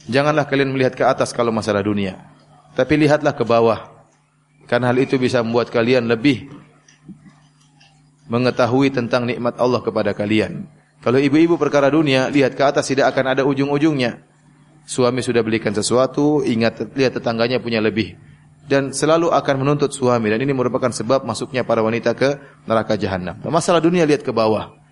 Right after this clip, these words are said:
Tapi kalau masalah surga, maka berlomba-lombalah.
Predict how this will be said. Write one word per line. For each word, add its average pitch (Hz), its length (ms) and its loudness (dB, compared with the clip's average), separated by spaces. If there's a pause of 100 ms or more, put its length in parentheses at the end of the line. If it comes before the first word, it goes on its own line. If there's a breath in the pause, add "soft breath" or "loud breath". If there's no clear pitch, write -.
(300 soft breath)
Tapi 160 160 0
kalau 190 240 2
masalah 170 320 2
surga, 185 480 2
maka 147 240 0
berlomba-lombalah. 117 880 0